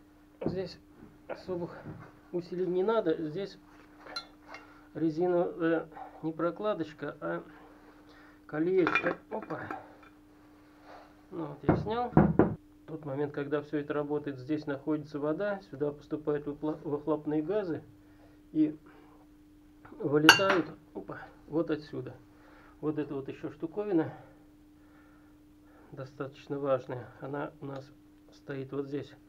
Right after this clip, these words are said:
И там, по-моему, еще что-то должно быть. Тоже осторожненько, не потеряйте в момент разбора. Это у нас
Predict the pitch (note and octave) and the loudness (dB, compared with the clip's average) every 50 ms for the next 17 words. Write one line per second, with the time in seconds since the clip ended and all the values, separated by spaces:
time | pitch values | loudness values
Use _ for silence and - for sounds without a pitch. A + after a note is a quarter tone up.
0 | - - - - - - - - - - - - D3 - - D#3+ D#3 D#3 D#3 D#3 | -20 -20 -20 -20 -20 -20 -20 -20 -20 -20 -18 -16 -16 -4 0 0 2 2 0 -4
1 | C#3+ C#3 D3 D3+ D3+ D3+ D#3 D#3 D3+ - - D3 C3+ - - C#3+ C3+ - D3 C3+ | -4 0 0 2 2 2 2 0 0 -4 -8 -10 -10 -10 -12 -14 -12 -8 -6 -4
2 | D3 D3 C3+ C#3+ D3+ D#3 D3+ D3+ F3+ G#3+ G#3+ - - - - - - - D3+ D3+ | -4 -4 -2 -2 -2 -2 0 0 0 -2 -2 -6 -12 -20 -20 -20 -6 -2 -2 -2
3 | C#3 C#3 C3+ C3+ - D3 C#3 D3 D3 C#3 C#3 D3+ C#3 C3+ - C3 - - - C#3+ | -2 -2 -6 -6 -6 -4 -2 -2 -4 -4 -4 -6 -8 -8 -10 -16 -18 -16 -16 -16
4 | C#3 - - - - D3+ E3+ F#3 F#3+ F3 - D#3 - - - - - - - - | -16 -16 -16 -10 -8 -6 -4 -4 -4 -4 -6 -10 -6 -6 -6 -6 -6 -12 -20 -20
5 | - - - - - - - - - - - - - - - - - - C#3 C3 | -20 -20 -20 -20 -20 -20 -20 -20 -20 -20 -20 -20 -20 -20 -20 -20 -18 -14 -10 -8
6 | C#3+ D3 D3+ D#3 D3+ - - - D3 C#3+ C3+ C3 C3 C3 C3 B2+ B2 B2 - - | -6 -4 -4 -4 -6 -6 -6 -8 -8 -8 -8 -8 -8 -6 -6 -6 -8 -8 -10 -16
7 | - - - - - - D#3 D#3 D3+ - C3+ C3 C3+ C3 C3+ C3 B2+ | -18 -20 -20 -20 -12 -10 -10 -8 -8 -8 -8 -8 -6 -6 -6 -6 -6